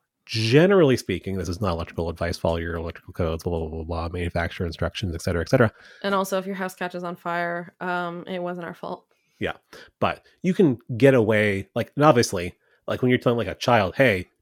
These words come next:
Speaker 1: don't plug stuff into, like, don't plug an extension cord into an extension cord,"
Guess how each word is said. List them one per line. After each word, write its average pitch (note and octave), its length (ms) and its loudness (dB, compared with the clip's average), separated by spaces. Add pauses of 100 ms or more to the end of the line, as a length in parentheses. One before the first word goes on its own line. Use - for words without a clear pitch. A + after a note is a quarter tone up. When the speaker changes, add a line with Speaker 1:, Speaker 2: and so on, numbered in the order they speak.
(140)
Speaker 1:
don't A#2 240 2
plug A2+ 260 6
stuff - 300 2
into, G#2 640 0
like, F#2+ 100 -6
don't C3 180 2
plug B2 160 4
an A#2 60 4
extension A2 380 0
cord G2+ 400 0 (380)
into G#2+ 160 2
an G#2 60 2
extension F#2 360 -2
cord," D#2 320 -8